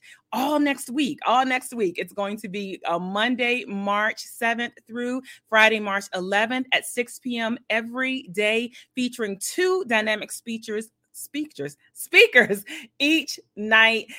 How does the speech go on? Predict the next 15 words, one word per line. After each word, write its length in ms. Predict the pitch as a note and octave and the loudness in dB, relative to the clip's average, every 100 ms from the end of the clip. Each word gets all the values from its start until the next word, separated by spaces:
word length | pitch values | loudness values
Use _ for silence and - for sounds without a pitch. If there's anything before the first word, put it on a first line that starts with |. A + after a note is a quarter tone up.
| - | -4
Uh, 140 | G3+ G3 | 0 2
and 140 | G#3 | 0
so 140 | G3+ G3+ | 2 0
you'll 160 | G3 | 0
be 100 | F#3+ | -2
seeing 240 | G#3+ A3+ G3+ | -4 -6 -6
the 80 | F#3 | -8
flyer 400 | F#3 F3+ F3+ F3+ | -4 0 0 -2
and 120 | E3 | -4
all 200 | D#3+ D#3+ | -4 -4
of 80 | D#3+ | -2
that 200 | E3 - | -4 -6
coming 300 | - F3 E3 | -10 -10 -4
out 220 | D#3+ D#3 | -2 -2
later 440 | D#3+ E3 D#3+ D#3 | -4 -6 -6 -6